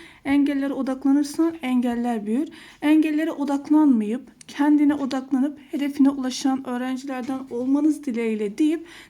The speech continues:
derse başlıyorum. Hayata matematik bu kadar basit arkadaşlar. Şimdi arkadaşlar, niye ben bu başlığı kök, gövde, gövdeden türemiş diye ayırdım? Şimdi Ö S Y M soru sorarken ve hatta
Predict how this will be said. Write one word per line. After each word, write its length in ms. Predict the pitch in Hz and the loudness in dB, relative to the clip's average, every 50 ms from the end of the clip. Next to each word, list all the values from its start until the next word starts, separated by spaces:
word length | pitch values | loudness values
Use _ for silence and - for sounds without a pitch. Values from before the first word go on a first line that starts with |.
| _ - | _ -4
derse 340 | 294 285 285 285 302 277 269 | -2 -2 -2 -2 -6 -6 -4
başlıyorum. 540 | 285 277 277 - - 330 285 277 311 294 294 | -4 -4 -6 -6 -4 -4 0 0 0 0 0
Hayata 380 | - 285 294 294 294 294 302 | -2 -2 -2 -2 0 2 2
matematik 500 | 269 262 262 - 254 233 233 - 311 - | 2 2 2 0 -2 -2 0 -2 -4 -4
bu 100 | 277 269 | -4 -4
kadar 340 | - - 240 269 277 269 247 | -4 -6 -6 -4 -4 -6 -6
basit 280 | 220 214 - - - 220 | -8 -10 -10 -14 -14 -14
arkadaşlar. 640 | 202 190 - - 214 202 190 - - - 269 285 294 - _ _ _ _ _ _ - - - - - - _ _ _ _ _ _ _ _ | -14 -14 -16 -16 -14 -14 -14 -14 -14 -14 -14 -14 -14 -16 _ _ _ _ _ _ -20 -20 -20 -20 -20 -20 _ _ _ _ _ _ _ _
Şimdi 420 | - - - 370 320 226 208 180 - - _ _ - | -8 -6 -2 0 0 0 -2 -6 -12 -18 _ _ -6
arkadaşlar, 600 | 311 330 330 392 302 226 220 - - 220 202 196 - _ _ _ _ - | -6 -6 -6 -6 -8 -8 -10 -10 -10 -12 -12 -12 -14 _ _ _ _ 0
niye 220 | 294 370 415 403 302 | 0 0 0 -2 -2
ben 180 | 277 254 240 | -2 -2 -2
bu 120 | 226 220 220 | -4 -4 -4
başlığı 420 | 220 220 220 - - - 226 220 | -6 -6 -6 -8 -6 -6 -6 -6
kök, 420 | - - 254 226 226 220 - _ | -4 -2 -2 0 -2 -4 -8 _
gövde, 300 | - - 214 214 202 220 | -4 -2 -2 -2 -2 -4
gövdeden 480 | 214 208 220 208 196 202 196 208 208 202 | -2 -2 -2 -2 -2 -2 -2 -2 -4 -4
türemiş 440 | 208 233 214 202 202 190 196 - - | -4 -2 0 0 0 0 -2 -6 -6
diye 100 | 208 196 | -4 -4
ayırdım? 400 | 190 185 185 175 185 - 202 202 - _ _ - - - - - _ _ _ _ | -4 -4 -6 -8 -8 -10 -10 -12 -12 _ _ -20 -20 -20 -20 -20 _ _ _ _
Şimdi 260 | - - 320 330 320 | -6 -2 0 0 0
Ö 100 | 339 339 | 0 -2
S 140 | 330 - 359 | -4 -4 -4
Y 40 | 359 | -4
M 80 | 359 | -4
soru 240 | 349 - 339 339 339 | -6 -6 -6 -6 -6
sorarken 540 | 330 349 330 330 330 320 330 262 247 247 254 | -4 -2 -2 -2 -2 -2 -2 -2 0 0 0
ve 40 | 269 | -2
hatta 420 | 269 269 269 - 269 262 262 | -2 -4 -6 -6 -6 -4 -4